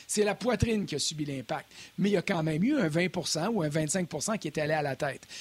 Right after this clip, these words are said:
Et ça, la N C A A aux États-Unis, le circuit universitaire, a établi des procédures selon lesquelles, accident ou pas, si la tête est touchée, tu t'en vas, Luc.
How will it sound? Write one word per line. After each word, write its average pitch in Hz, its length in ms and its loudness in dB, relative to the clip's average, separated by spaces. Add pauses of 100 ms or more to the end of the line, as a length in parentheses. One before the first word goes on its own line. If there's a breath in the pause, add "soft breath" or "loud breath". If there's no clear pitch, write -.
(140 loud breath)
Et 165 100 2
ça, 285 300 4 (260 loud breath)
la - 180 -2
N 226 160 4
C 202 340 6
A 285 40 4
A 294 60 4
aux 214 40 4
États-Unis, 170 540 2
le - 80 0
circuit 180 320 0
universitaire, 175 720 0 (420 loud breath)
a 254 380 4
établi 180 520 2
des 175 140 2
procédures 160 580 0
selon 175 280 0
lesquelles, 196 440 0 (440 loud breath)
accident 269 640 2
ou 185 80 0
pas, 147 380 0 (320 loud breath)
si - 180 -2
la 208 180 4
tête 269 360 2
est 185 100 0
touchée, 214 420 -2 (220 loud breath)
tu - 140 2
t'en 269 180 2
vas, 294 240 4
Luc. 190 360 -2